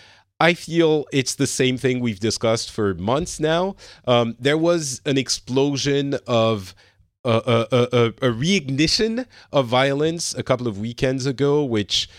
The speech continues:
uh, I'm sure some people i-, outside of the country have seen in im-, images of, of the Champs-Élysées with, um, a couple of stores burning. And I usually tend to downplay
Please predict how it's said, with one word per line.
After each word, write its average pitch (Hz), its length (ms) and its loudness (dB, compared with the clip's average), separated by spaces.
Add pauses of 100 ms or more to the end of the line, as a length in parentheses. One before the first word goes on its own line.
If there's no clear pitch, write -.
(160)
uh, 104 380 2
I'm 117 180 2
sure 110 380 0
some 104 260 0
people 104 640 0
i-, 107 160 -4
outside 104 460 0
of 95 80 -4
the 98 80 -2
country 104 380 -4
have 98 160 -2
seen 104 300 -4
in 107 140 0
im-, 113 180 -4
images 117 440 -2
of, 123 240 0
of 87 140 -4
the 95 100 -2
Champs-Élysées 98 680 -2
with, 90 340 -6 (400)
um, 85 560 -2 (760)
a 127 80 0
couple 127 300 0
of 92 100 -4
stores 131 540 0
burning. 120 840 0
And 104 380 -2 (360)
I 156 240 2 (100)
usually 208 720 -2 (240)
tend 151 400 0
to 151 180 -4
downplay 123 880 0